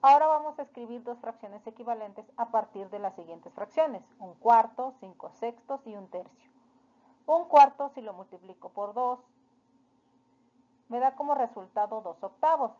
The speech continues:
Recuerda, ese dos multiplica al numerador y al denominador. Dos por uno, dos, y cuatro por dos, ocho. Significa que un cuarto y dos octavos es lo mismo,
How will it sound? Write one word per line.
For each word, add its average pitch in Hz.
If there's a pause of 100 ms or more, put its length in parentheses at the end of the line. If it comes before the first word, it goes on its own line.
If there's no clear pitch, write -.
Recuerda, 175
ese 208
dos 220
multiplica 180
al 170
numerador 247
y 208
al 175
denominador. 165 (180)
Dos 170
por 180
uno, 226
dos, 254 (160)
y -
cuatro -
por -
dos, 185
ocho. 185 (200)
Significa 269
que 240
un 220
cuarto 208
y 160
dos -
octavos 240
es 170
lo 160
mismo, 233